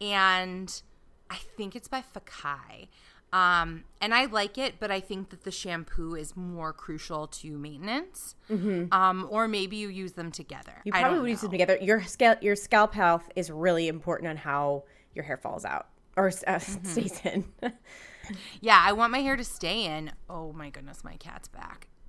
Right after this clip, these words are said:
Speaker 1: Uh, he's, he really wants to be a guest on the pod today. He tried to come in between me and the mic before we started
Speaker 2: Rude.
Speaker 1: recording. Um, so, so far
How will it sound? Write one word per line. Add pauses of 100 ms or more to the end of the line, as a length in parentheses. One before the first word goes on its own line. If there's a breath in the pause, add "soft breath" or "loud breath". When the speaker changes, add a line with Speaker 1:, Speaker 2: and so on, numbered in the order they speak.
(120)
Speaker 1:
Uh,
he's, (160)
he
really
wants
to
be
a
guest
on
the
pod
today.
He
tried
to
come
in
between (220)
me
and
the
mic
before
we
started
Speaker 2:
Rude. (100)
Speaker 1:
recording. (720 loud breath)
Um, (1160)
so,
so
far